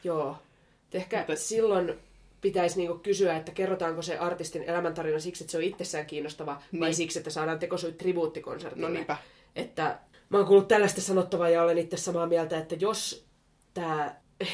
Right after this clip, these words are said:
Speaker 1: niinku elämäntarina ei kantaisi puhenäytelmää,
Speaker 2: Niin.
Speaker 1: niin ei se sitten kanna musiikkinäytelmääkään.
Speaker 2: Joo.
Speaker 1: Mutta eihän näitä jotenkin artistielämäkertoja ja sitten näitä omia, oman tarinansa kertoviakaan, niin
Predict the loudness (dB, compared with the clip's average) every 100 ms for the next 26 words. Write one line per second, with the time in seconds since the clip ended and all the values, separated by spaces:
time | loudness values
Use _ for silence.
0 | -2 2 4 6 6 4 2 -2 0 4
1 | 4 4 0 0 -2 -2 -6 0 2 4
2 | 2 -2 -4 -6 -6 -4 -4 -4 2 6
3 | 6 4 -6 -2 0 0 0 2 0 -2
4 | -8 -8 -8 -4 0 0 -2 -10 _ _
5 | -4 -2 0 0 0 0 2 2 2 2
6 | 0 -4 0 2 4 4 4 -2 -6 -4
7 | -2 -2 -2 -4 -4 -4 -4 -4 -8 -10
8 | -8 -6 -4 -2 0 0 -2 -6 -16 -20
9 | -10 -2 2 2 0 -2 -2 -4 -4 -4
10 | -2 -2 -2 -2 -2 -2